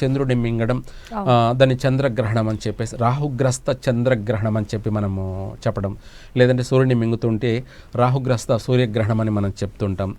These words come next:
Speaker 1: ఆ గ్రహణ యొక్క లోపం అని చెప్పచ్చు, సర్ప శాపము అని చెప్పచ్చు, సర్ప దోషం అని చెప్పచ్చు.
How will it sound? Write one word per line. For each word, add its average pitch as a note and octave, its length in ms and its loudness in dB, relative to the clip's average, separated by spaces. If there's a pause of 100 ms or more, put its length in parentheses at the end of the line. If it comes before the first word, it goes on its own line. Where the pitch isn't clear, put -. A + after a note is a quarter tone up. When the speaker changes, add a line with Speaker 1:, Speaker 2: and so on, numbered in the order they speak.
(120)
Speaker 1:
ఆ C#3+ 40 0
గ్రహణ C#3+ 360 4
యొక్క B2 240 0
లోపం G#2+ 380 0
అని G2+ 180 -2
చెప్పచ్చు, G#2 480 -4 (480)
సర్ప D3 420 0
శాపము C#3 840 2
అని A#2 120 4
చెప్పచ్చు, A2+ 560 -2 (300)
సర్ప D3+ 380 0
దోషం C3 560 2
అని C3+ 120 2
చెప్పచ్చు. C3 640 -4